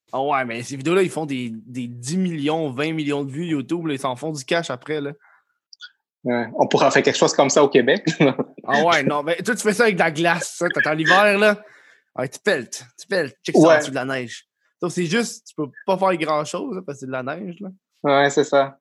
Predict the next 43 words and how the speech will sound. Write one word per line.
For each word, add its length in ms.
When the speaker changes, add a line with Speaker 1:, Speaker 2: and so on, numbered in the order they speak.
Speaker 2:
ouais. 220
Speaker 1:
Tu 100
fais 80
des 240
igloos. 240
Speaker 2:
Ouais. 80
Speaker 1:
Tu 60
fais 160
croire 320
que 80
t'es 140
dans 160
des 100
igloos. 180
Hey, 140
y 40
a 40
des 100
Français 380
qui 120
pensent 260
qu'on 100
habite 220
encore 240
dans 80
des 160
igloos 240
au 20
Québec. 460
Speaker 2:
<laughs> 200
Speaker 1:
C'est 240
vrai ? 220
J'ai 120
un 20
de 80
mes 80
amis, 140
il 60
a 40
fait 160
à 100
croire 240
ça. 240